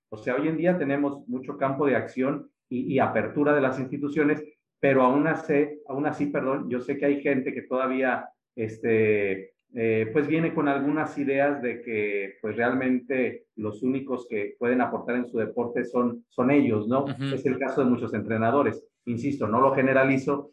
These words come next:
Speaker 1: porque hay generadores, perdón, hay entrenadores que, que tienen una apertura intelectual hacia nuestro trabajo muy buena, pero sí, es una realidad que actualmente todavía abundan,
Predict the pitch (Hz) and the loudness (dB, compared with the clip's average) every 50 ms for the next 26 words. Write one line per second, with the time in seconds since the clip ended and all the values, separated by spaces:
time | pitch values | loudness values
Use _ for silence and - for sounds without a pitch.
0 | _ _ - 113 110 - 123 123 120 123 131 127 120 113 113 113 120 123 120 131 | _ _ -8 -8 -2 0 0 0 0 0 0 0 2 2 2 2 2 0 0 0
1 | 127 - - _ _ _ - 113 113 127 123 123 127 143 139 139 131 127 120 117 | -4 -6 -12 _ _ _ -8 -4 -2 0 0 0 0 -2 -2 -2 -2 0 0 2
2 | 123 127 135 139 139 - 120 110 - - - _ 117 107 101 95 90 - - _ | 2 2 2 0 -2 -2 -4 -4 -4 -6 -10 _ -4 -4 -4 -4 -6 -8 -14 _
3 | _ _ _ - 120 120 127 127 127 131 139 127 - - 113 107 113 - 139 131 | _ _ _ -2 0 2 2 2 4 2 2 0 2 0 -2 -2 -2 -2 -2 2
4 | 127 131 127 117 - - - - _ _ 131 127 127 127 127 127 120 117 113 117 | 2 4 2 2 0 -4 -8 -16 _ _ -2 0 0 0 0 0 0 0 -2 -2
5 | - 131 123 127 127 123 117 - 120 110 110 101 - - 107 - - 113 107 110 | -2 0 2 2 2 0 -2 -4 -6 -6 -6 -8 -8 -12 -14 -6 -4 0 4 4
6 | 120 117 - 117 117 123 127 131 139 131 135 - - - _ _ _ - 170 170 | 4 4 4 0 -2 -2 0 2 2 2 2 0 -4 -8 _ _ _ 2 4 4
7 | 160 - - 160 165 180 175 139 117 - 139 135 143 139 135 127 123 127 123 123 | 4 4 2 0 0 0 -2 -4 -6 -6 -2 0 0 2 2 2 0 0 0 0
8 | 127 127 131 120 107 - 123 123 120 120 120 120 120 123 - - 127 123 123 123 | -2 -2 -4 -6 -6 -4 -2 -2 0 0 -2 -4 -4 -8 -6 -2 -2 0 0 0
9 | 123 123 123 120 127 127 127 123 120 117 117 117 - | 0 0 0 0 2 2 4 2 2 0 -4 -8 -12